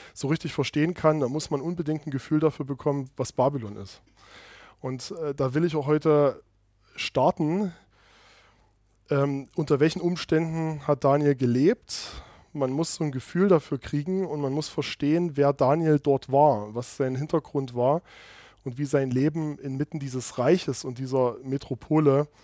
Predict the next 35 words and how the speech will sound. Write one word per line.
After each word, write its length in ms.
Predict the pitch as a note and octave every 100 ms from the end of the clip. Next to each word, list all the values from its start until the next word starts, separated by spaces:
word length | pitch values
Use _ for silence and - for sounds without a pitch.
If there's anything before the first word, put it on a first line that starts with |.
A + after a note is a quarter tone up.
| - - - _ _ -
ausgesehen 500 | C#3 - C#3 C#3 C3+
hat. 160 | D3 -
Von 160 | D3
daher 220 | C#3 C#3+
starten 360 | C3+ - D3 E3+
wir 80 | C#3+
heute 200 | D3 -
mit 100 | C3
der 100 | G#2+
Einordnung 500 | C#3+ G3+ E3+ F3+ F3
von 180 | - D3+
Daniels 400 | D3+ E3 D#3 -
Leben. 300 | D3 F3 G3+ _ _ _ _ _ _ _ _ - - -
Wer 260 | A#2+ D3+
war 100 | D#3
Daniel? 540 | D3+ D3+ D#3+ D#3+ E3 D#3 _ -
In 100 | C#3+
welcher 220 | D3 C3+
Zeit 280 | - D3 D3+
hat 120 | D#3+
er 80 | D#3
gelebt? 580 | D3 D3+ D#3 D#3+ - - - - - - - _
Wo 300 | A#2+ C#3 F3+
hat 160 | E3+ E3+
er 80 | D#3+
gelebt? 480 | D3+ D3 D#3 D#3+
Und 180 | D3+ B2+
wie 100 | D#3+
gehört 400 | D3+ D3+ D3 D3+
sein 300 | - C#3 B2+
Wirkungsort 840 | C3 A3 E3 C#3+ - - C3 D#3+
mit 120 | D3+ C3+
seiner 240 | C#3+ C3
Botschaft 480 | C#3 D3 - C#3 -
zusammen? 460 | C3+ A#2 C#3 G#2